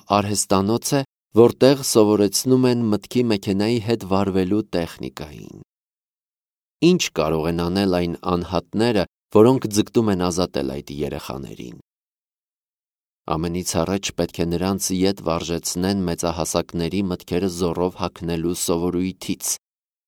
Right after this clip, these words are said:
Մինչդեռ նրանց ամբողջ հպարտությունը հենց այն է, որ իրենց մեծի տեղ դնեն։ Որքան նրանք ավելի քիչ սեփական մտքեր ունեն, այնքան ավելի հպարտ են և գոհ։ Ախ, Աստված իմ,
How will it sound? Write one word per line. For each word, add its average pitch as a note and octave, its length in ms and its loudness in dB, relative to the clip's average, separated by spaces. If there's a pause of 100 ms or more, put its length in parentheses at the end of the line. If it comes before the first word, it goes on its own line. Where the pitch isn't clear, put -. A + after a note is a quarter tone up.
(640)
Մինչդեռ F2+ 440 2
նրանց F#2 360 0
ամբողջ F2+ 400 2
հպարտությունը A2 680 0
հենց F2+ 300 -4
այն D2+ 300 -4
է, G#2+ 120 -2 (300)
որ A2 260 8
իրենց A#2 520 2
մեծի G#2+ 480 0
տեղ D2 320 -4
դնեն։ G1+ 440 -12 (1160)
Որքան A2+ 500 0
նրանք A2+ 300 0
ավելի G2+ 320 -2
քիչ B2+ 340 -4
սեփական A2 720 -2
մտքեր G2+ 480 -4
ունեն, C#3 300 -2 (300)
այնքան G2+ 360 -2
ավելի G#2 260 0
հպարտ F#2 500 -2
են A2 180 -4
և A2 300 -2
գոհ։ A2 280 4 (1000)
Ախ, D#2+ 440 -6
Աստված F#2 720 -8
իմ, - 320 -20